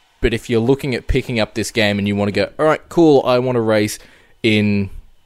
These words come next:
for God knows what reason, a, a Toyota eighty-six. <laughs> No, you can't have a Toyota eighty-six. You can have a Subaru B R Z, which is the exact same bloody car,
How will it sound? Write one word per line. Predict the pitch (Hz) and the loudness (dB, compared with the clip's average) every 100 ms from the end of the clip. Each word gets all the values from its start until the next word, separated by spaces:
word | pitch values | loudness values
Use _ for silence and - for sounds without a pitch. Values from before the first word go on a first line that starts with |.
| _ | _
for | 110 | -4
God | 101 101 | 0 0
knows | 95 98 | 0 -2
what | 104 - | -2 -2
reason, | 104 104 92 87 | 0 0 -2 -4
a, | 92 - | -6 -6
a | - | -10
Toyota | - - - 107 107 107 101 104 | -10 -4 -2 0 2 2 0 -2
eighty-six. | 110 101 92 151 104 - - - | -4 -4 -4 -2 -2 -4 -10 -14
<laughs> | - _ - _ _ _ _ _ _ - | -20 _ -20 _ _ _ _ _ _ -4
No, | 127 | -2
you | 120 104 | -2 -2
can't | 120 120 110 | -4 -4 0
have | 131 | -2
a | |
Toyota | 127 113 104 98 92 | -2 -2 0 -2 -2
eighty-six. | 95 92 - 87 - - | -4 -6 -8 -10 -14 -10
You | 120 | -6
can | 131 | -2
have | 123 120 | -2 -2
a | |
Subaru | 113 - 131 113 110 101 | -2 -2 0 0 0 0
B | 110 101 | 0 2
R | 95 | 0
Z, | 92 147 | 0 -2
which | 127 - | -2 -6
is | 98 | -10
the | 87 - | -10 -10
exact | 95 98 - | -6 -6 -6
same | 90 92 | -6 -4
bloody | 95 71 - | -4 -6 -4
car, | 127 120 - | -2 -2 -4